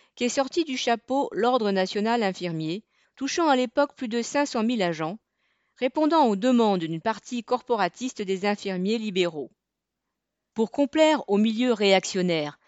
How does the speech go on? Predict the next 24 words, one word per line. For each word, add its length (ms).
Chirac, 640
Villepin 580
et 140
Bertrand 500
décalquèrent 680
le 100
modèle 600
de 100
l'ordre 340
pétainiste 680
des 160
médecins. 420
Cela 260
ne 120
rencontra 640
aucun 360
appui 500
sérieux 560
chez 180
les 100
centaines 500
de 100
milliers 280
d'infirmiers 680